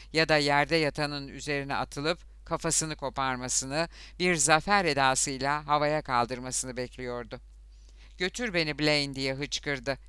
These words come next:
"Çıkar beni buradan!" Blaine'in kolları onu ayağa kaldırdı, kucağına alıp sokağa çıkardı. Geride bıraktığı sesler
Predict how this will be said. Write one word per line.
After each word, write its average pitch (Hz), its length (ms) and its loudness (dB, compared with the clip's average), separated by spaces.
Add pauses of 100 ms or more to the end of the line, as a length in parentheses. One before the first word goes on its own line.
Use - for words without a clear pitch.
"Çıkar 180 420 2
beni 139 240 0
buradan!" 135 360 -6 (560)
Blaine'in 170 440 2
kolları 147 580 -2
onu 151 220 -6
ayağa 143 360 2
kaldırdı, 127 760 0
kucağına 151 580 -2
alıp 127 320 -4
sokağa 143 440 -4
çıkardı. 123 600 -4 (640)
Geride 208 380 2
bıraktığı 143 560 2
sesler 156 760 2